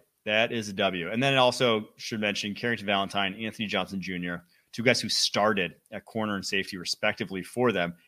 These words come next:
Anthony Johnson Junior truly might even start next year for them at safety. So to get even production that wasn't necessarily liabilities in the seventh round, chalk it up as W. A very deep,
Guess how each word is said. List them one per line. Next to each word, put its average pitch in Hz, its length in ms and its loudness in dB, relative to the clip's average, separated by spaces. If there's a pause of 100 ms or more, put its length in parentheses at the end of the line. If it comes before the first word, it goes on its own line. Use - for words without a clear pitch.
Anthony 127 200 0
Johnson 101 240 -2
Junior 104 180 -4
truly 107 280 -4
might 98 180 -4
even 87 140 -6
start 85 340 -6
next 92 300 -6
year 82 100 -4
for - 80 -20
them 76 240 -8
at 90 120 -6
safety. 87 520 -6 (260)
So - 160 2
to 120 60 4
get 131 160 10
even 117 400 6
production 104 760 4 (360)
that 107 200 2
wasn't 113 260 0
necessarily 104 440 2
liabilities 98 960 4 (420)
in 113 60 -2
the 107 80 0
seventh 107 340 4
round, 95 360 2 (1200)
chalk 120 160 0
it 131 80 2
up 117 80 -4
as 110 80 -8
W. 87 360 -4
A - 40 -14
very 117 240 2
deep, 135 340 0